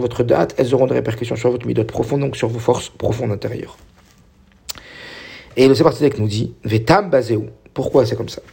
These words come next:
Ki lefi hamaasim ve'apeulot asher adam oseh nigva acharkar levavo. Parce que, en réalité, c'est selon les actions et les comportements de l'homme que les émotions se fixent dans le cœur de l'homme.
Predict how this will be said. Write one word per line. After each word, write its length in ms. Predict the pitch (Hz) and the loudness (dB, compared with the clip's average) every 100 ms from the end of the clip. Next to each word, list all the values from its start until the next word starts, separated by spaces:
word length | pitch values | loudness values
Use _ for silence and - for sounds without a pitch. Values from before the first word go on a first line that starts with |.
| - - - - - - | -20 -20 -20 -20 -20 -14
Ki 100 | - | -2
lefi 320 | 120 120 160 | 0 4 4
hamaasim 400 | 143 117 107 - | 4 2 -2 -2
ve'apeulot 520 | 131 117 120 120 131 113 | 0 0 2 2 2 2
asher 260 | - 123 | 2 4
adam 240 | 120 135 139 | 6 6 4
oseh 400 | 117 139 160 - | 4 4 4 0
nigva 500 | 120 113 113 123 131 | -2 0 2 2 2
acharkar 440 | - 113 113 - 110 | -2 -4 -4 -2 -2
levavo. 340 | 110 110 - - _ _ - - - - | -2 -6 -8 -20 _ _ -20 -20 -6 2
Parce 320 | 151 120 - | 2 2 2
que, 240 | 151 143 | 4 6
en 120 | - 117 | 4 4
réalité, 580 | 147 135 120 123 139 180 - - - | 6 4 0 -4 -4 -6 -16 -20 -20
c'est 180 | - 127 | -4 0
selon 520 | 117 - 208 208 185 | 0 4 8 8 6
les 260 | 139 135 117 | 4 4 4
actions 420 | 165 - 170 156 - | 2 0 -2 0 0
et 80 | |
les 160 | 120 120 | 0 0
comportements 840 | 160 175 160 - - 151 147 139 | 0 0 0 0 2 2 4 0
de 120 | 123 | 2
l'homme 320 | 120 123 151 185 - _ _ - - | 4 4 4 -6 -12 _ _ -20 -6
que 120 | - 135 | 2 4
les 200 | 127 135 | 4 4
émotions 480 | 139 123 - 139 139 | 2 0 -2 -2 -2
se 140 | - | -4
fixent 320 | 117 123 117 | -2 -4 -4
dans 100 | - | -2
le 80 | 113 | -2
cœur 180 | 113 - | 0 0
de 80 | 110 | 2
l'homme. 280 | 113 117 | 0 0